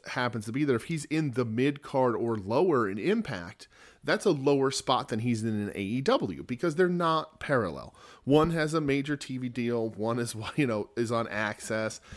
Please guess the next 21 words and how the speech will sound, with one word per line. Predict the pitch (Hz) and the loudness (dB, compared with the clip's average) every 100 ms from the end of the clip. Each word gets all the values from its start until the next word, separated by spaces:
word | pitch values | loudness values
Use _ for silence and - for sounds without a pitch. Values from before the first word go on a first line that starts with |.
| - | -4
and | 156 | 0
it's | 185 | 0
fine. | - 131 131 127 123 | 0 0 0 -2 -4
It, | 107 127 - | -6 -6 -6
you | 117 120 | -4 -2
know, | 98 - | -2 -2
Impact | 135 147 123 - | -4 -2 -4 -4
can't | 110 92 | -6 -6
be | 90 | -8
killed, | - 80 - - - - | -10 -10 -12 -20 -20 -6
but | 127 120 | -2 0
they're, | 139 131 131 - - - - | 4 2 2 -8 -16 -20 -8
you | 127 | -4
know, | 101 82 | -2 -4
you, | 214 135 - | -4 -2 -2
I, | - - - 202 | -4 -6 -6 -10
<laughs> | 196 175 - | -12 -12 -10
you'd | 165 165 | -6 -2
be | 170 | -2
dumb | 151 170 202 190 | -2 0 2 2
to, | 190 143 | 0 -2